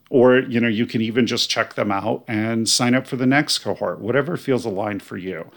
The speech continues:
And disclaimer, I am an affiliate of Starseed Academy Coach Training, and I am on the faculty, as I mentioned. So I just wanna,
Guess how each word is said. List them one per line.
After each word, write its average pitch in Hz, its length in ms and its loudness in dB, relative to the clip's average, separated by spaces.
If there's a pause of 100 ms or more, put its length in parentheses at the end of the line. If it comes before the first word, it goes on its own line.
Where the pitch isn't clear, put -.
(280)
And 98 400 -2
disclaimer, 127 800 4
I 117 140 -2
am 117 400 2
an 120 200 -2
affiliate 160 540 4
of 127 80 2
Starseed 110 480 0
Academy 104 440 -2
Coach - 280 -10
Training, 101 300 -4
and 101 120 -4
I - 180 -4
am 123 180 2
on 117 80 -2
the 113 80 -2
faculty, 101 500 -2
as 92 180 -6
I 101 60 -8
mentioned. 92 540 -6
So 95 440 0
I 110 100 -6
just - 280 -8
wanna, 104 380 -4